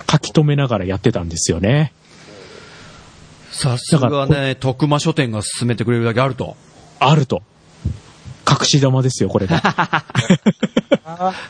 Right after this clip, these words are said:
Speaker 2: へー、すごい。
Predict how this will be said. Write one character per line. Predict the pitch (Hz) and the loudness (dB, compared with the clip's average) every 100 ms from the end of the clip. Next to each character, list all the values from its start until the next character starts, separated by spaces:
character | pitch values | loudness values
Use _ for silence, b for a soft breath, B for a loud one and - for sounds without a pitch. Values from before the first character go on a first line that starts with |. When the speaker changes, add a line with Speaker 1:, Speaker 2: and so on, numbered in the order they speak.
| - B B B B B B B B B B - - - - - - - - - - | -16 B B B B B B B B B B -20 -20 -20 -20 -20 -20 -20 -20 -12 -4
Speaker 2:
へ | 101 95 104 | -2 0 -2
ー、 | 110 | -4
す | - 90 | -8 -10
ご | 78 95 107 | -4 -2 0
い。 | 107 | -2